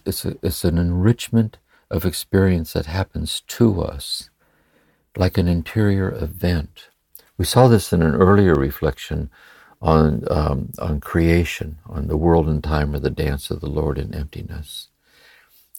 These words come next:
and in turning to see a flock of birds descending,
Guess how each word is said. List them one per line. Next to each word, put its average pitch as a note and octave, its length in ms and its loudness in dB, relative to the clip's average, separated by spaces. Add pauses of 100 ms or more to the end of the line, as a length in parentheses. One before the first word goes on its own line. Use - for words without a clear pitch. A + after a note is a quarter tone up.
and D#2 360 4
in D2 160 -2
turning F2+ 340 2
to D#2+ 100 -4
see E2+ 220 -2
a D#2+ 80 0
flock - 320 -4
of - 160 -8
birds D#2+ 320 -2
descending, D#2 720 -12